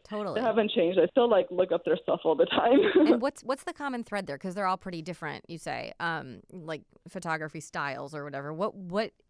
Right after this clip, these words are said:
Speaker 1: what about all of them, or, or the, or the differences, um, have you picked up? Like, you say kind of more of the dreamlike quality from, um, from Nur-, Nur-, how do you pronounce it? Narami?
Speaker 2: Narimi.
Speaker 1: Narimi. Oh my gosh.
Speaker 2: Yeah.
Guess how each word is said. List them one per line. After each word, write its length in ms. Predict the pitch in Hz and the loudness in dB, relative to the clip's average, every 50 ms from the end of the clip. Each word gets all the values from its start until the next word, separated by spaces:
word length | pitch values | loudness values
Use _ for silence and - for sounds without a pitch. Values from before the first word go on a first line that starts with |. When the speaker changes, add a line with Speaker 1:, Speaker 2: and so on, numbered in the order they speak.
| _ _ _ _ _ _ _ | _ _ _ _ _ _ _
Speaker 1:
what 180 | 196 190 220 226 | -6 -4 -4 -4
about 280 | 233 190 180 165 165 - | -2 0 0 0 0 0
all 180 | - 165 170 175 | -2 -2 -2 -2
of 120 | 170 160 | -4 -4
them, 300 | 170 156 143 139 143 147 - _ - - _ | -6 -6 -6 -6 -8 -12 -14 _ -20 -8 _
or, 160 | - 262 262 | 0 0 2
or 200 | - - 247 247 | 2 0 -2 -2
the, 240 | 196 214 196 165 - - _ - | -2 -4 -6 -6 -10 -16 _ -6
or 100 | 185 208 | -4 -4
the 80 | 208 185 | -4 -4
differences, 560 | 175 208 202 180 151 - - 113 104 165 - - | -6 -6 -6 -6 -6 -6 -8 -10 -10 -12 -8 -6
um, 260 | - 170 160 151 143 - _ _ _ _ | -4 -4 -4 -4 -8 -12 _ _ _ _
have 140 | - 185 180 | -8 -6 -6
you 100 | 175 160 | -6 -6
picked 300 | - - 165 147 - - | -6 -6 -6 -6 -6 -6
up? 220 | 147 - - - - - | -6 -6 -6 -8 -8 -6
Like, 280 | 170 160 156 151 - _ _ _ _ _ _ _ _ _ _ | -6 -4 -4 -6 -10 _ _ _ _ _ _ _ _ _ _
you 160 | - 185 190 | -8 -8 -6
say 180 | 170 - 196 170 | -4 -2 -2 -2
kind 200 | 165 - 175 165 | -2 -2 -4 -4
of 80 | 160 160 | -4 -2
more 180 | 170 160 165 | -2 -2 -2
of 80 | 160 156 | -2 -4
the 60 | 165 | -6
dreamlike 480 | 160 156 170 175 175 180 175 170 170 - | -8 -6 -6 -4 -4 -2 -2 -4 -6 -6
quality 460 | - - 180 175 175 170 170 165 170 | -6 -4 -4 -2 -2 -2 -2 -4 -6
from, 500 | 160 - - 190 170 160 160 156 156 156 - | -8 -8 -6 -4 -4 -2 -2 -4 -6 -6 -6
um, 460 | - 165 165 160 160 160 160 160 - - _ _ _ _ | -6 -6 -6 -6 -6 -8 -10 -10 -12 -14 _ _ _ _
from 220 | - 185 175 170 | -6 -4 -2 -2
Nur-, 360 | 165 165 165 165 165 160 - - - | -2 -2 -2 -2 -2 -4 -6 -8 -10
Nur-, 360 | 175 180 175 165 165 160 156 | -8 -6 -4 -4 -4 -4 -6
how 140 | - 165 165 | -8 -10 -12
do 60 | 175 | -12
you 60 | 175 | -14
pronounce 360 | 170 - - 180 180 185 - | -14 -12 -12 -12 -12 -10 -10
it? 180 | 202 208 202 - - | -10 -10 -10 -12 -14
Narami? 600 | - 170 170 156 156 147 147 160 175 185 185 - | -12 -10 -10 -8 -6 -6 -6 -6 -6 -8 -6 -2
Speaker 2:
Narimi. 520 | - 220 208 190 190 190 185 180 175 185 | 0 4 4 6 6 4 4 2 0 0
Speaker 1:
Narimi. 420 | - 180 180 175 165 156 147 151 - | 0 -2 -2 -4 -6 -8 -8 -10 -12
Oh 60 | - - | -12 -12
my 100 | 151 - | -10 -8
gosh. 140 | 160 143 | -4 0
Speaker 2:
Yeah. 540 | 185 160 - - 240 247 214 240 233 285 262 | 2 2 2 2 0 -2 -2 0 0 0 0